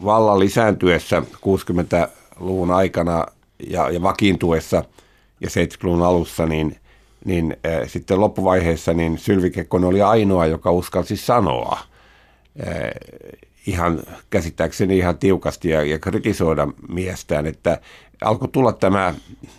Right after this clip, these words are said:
tämä, tämä henkilögalleria tähän Kekkosen ympärille, jolle minusta tuo, tuo Reima T. Luoto on keksinyt hyvän nimen Hovisyöttiläät. Ja, ja joku puhui perässä hiihtäjistäkin.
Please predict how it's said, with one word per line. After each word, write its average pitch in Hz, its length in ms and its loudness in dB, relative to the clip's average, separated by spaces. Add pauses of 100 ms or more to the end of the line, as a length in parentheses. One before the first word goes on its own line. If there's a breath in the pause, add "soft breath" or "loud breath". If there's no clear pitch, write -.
(120 loud breath)
tämä, 95 400 2 (1300 loud breath)
tämä 113 180 0
henkilögalleria 117 960 2
tähän - 240 -4
Kekkosen 113 420 2
ympärille, 92 600 4
jolle 85 440 2
minusta 87 500 0 (160)
tuo, 90 300 -2 (640 soft breath)
tuo 95 320 0 (260)
Reima 107 300 2
T. - 60 -6
Luoto 107 440 4
on 82 60 0
keksinyt 87 400 -2
hyvän 92 260 4
nimen 90 400 2
Hovisyöttiläät. 95 1160 0 (760 loud breath)
Ja, 87 220 0
ja 85 200 2
joku 87 520 0
puhui 90 180 0
perässä 104 420 0
hiihtäjistäkin. 76 840 0